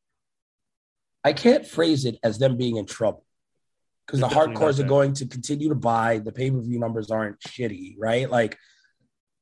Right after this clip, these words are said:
Speaker 1: Gervonta just got championed for doing two hundred and forty pay-per-view buys.
Speaker 2: Right.
Speaker 1: If a U F C card did two hundred forty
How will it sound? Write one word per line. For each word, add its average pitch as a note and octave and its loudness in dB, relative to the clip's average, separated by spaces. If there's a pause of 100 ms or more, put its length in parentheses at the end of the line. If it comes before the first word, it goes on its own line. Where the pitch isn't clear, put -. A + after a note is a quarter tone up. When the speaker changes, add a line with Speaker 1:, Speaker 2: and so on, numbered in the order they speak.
(100)
Speaker 1:
Gervonta C#3+ 4
just B2+ -4
got A#2 0
championed A#2 -4
for A2+ -10
doing A2 -4
two A#2+ -6
hundred A2+ 0
and G2+ -8
forty B2 -2 (240)
pay-per-view C#3 2
buys. F3 0 (220)
Speaker 2:
Right. G2+ -14 (320)
Speaker 1:
If D3 2 (160)
a C#3+ 4
U D3 0
F C#3 0
C C#3+ -6
card C3+ 0
did B2+ -6
two C#3 -8
hundred B2 -4
forty A#2+ -4